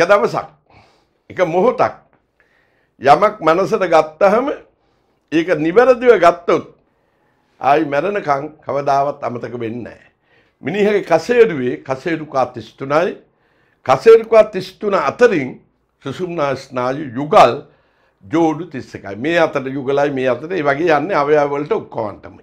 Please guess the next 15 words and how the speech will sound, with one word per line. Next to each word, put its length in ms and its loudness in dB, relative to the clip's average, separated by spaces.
ඊළඟට 380 2
බලන්න 420 -2
ප්‍රතීක 380 2
ක්‍රියාවක 460 4
නොව 180 2
සාමාන්‍ය 560 4
උත්තේජයකට 760 0
ප්‍රතිචාර 440 0
දැක්වීමේදී 800 -4
ස්නායු 600 2
ආවේගයේ 600 2
ගමන් 320 -2
ගන්නා 400 -6
මාර්ගය 500 -4
සොයන්න. 360 -10